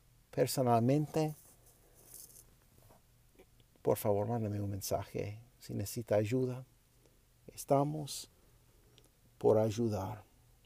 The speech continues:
En las notas de podcast también hay un, un recurso para usted, para descargar. Es un Evangelio de Juan. Es muy, pero muy útil.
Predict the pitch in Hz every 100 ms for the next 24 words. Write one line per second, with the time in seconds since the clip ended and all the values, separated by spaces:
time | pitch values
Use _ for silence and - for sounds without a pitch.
0 | _ - - - - - - - 156 156
1 | 139 147 165 147 131 117 127 135 - 135
2 | 139 - 117 113 123 123 117 120 107 90
3 | 113 107 104 98 98 117 104 98 - 156
4 | - 170 - 120 110 101 98 - 127 180
5 | 240 233 - _ _ - 120 120 - 123
6 | 110 107 143 185 160 117 - 120 101 98
7 | - _ 123 139 127 101 127 131 131 107
8 | 92 104 107 87 87 - _ - - -
9 | _ - 131 117 - - - 117 135 147
10 | 135 143 - 113 113 135 135 123 - -